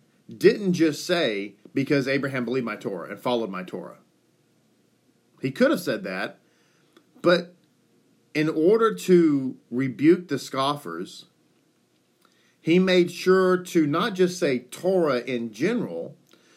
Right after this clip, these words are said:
but to list each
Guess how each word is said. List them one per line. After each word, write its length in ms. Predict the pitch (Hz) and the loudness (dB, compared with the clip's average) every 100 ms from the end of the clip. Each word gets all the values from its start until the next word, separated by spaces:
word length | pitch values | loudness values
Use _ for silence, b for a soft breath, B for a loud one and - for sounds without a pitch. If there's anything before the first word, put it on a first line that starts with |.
| b - | b 0
but 260 | 165 170 - | 2 2 2
to 220 | 180 160 | 2 4
list 840 | 147 156 220 180 139 - - - - _ _ _ _ - | 2 2 4 2 -2 -8 -16 -20 -20 _ _ _ _ -4
each 560 | 180 220 208 - - | 0 0 -2 -8 -14